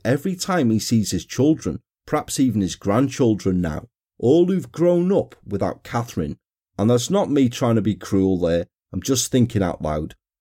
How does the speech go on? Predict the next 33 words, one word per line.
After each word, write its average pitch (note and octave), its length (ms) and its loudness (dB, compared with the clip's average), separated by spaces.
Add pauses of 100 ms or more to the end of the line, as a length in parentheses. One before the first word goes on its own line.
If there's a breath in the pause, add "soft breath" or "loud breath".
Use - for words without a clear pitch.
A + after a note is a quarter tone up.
(120)
I E2+ 80 -2
do D3 240 2
have C#3+ 180 2
the A#2 140 2
utmost C#3 440 2
sympathy D#3 440 -2
for A#2+ 120 -8
Catherine's F#2 540 -4
children, E2+ 480 -2 (320)
and A2+ 160 6
indeed C#3+ 460 2
Cupid's - 500 -2
too, G#3+ 340 0 (540)
but F#2 100 0
it - 120 -4
stops - 720 -4 (180)
with E2 180 -8
them. E2+ 260 -4 (2250)
At E3 160 -2
Cupid's A3+ 560 0
trial, G2 640 0
a D#3+ 60 -6
doctor E3+ 440 0
at D#2 100 0
Warrington D#3+ 480 0
Hospital - 560 -2
who F#2 100 4
had F2 100 0
examined C#3 480 2
her E2 160 2
after G2 280 -4
her G#2+ 180 4
arrest, C3 480 -2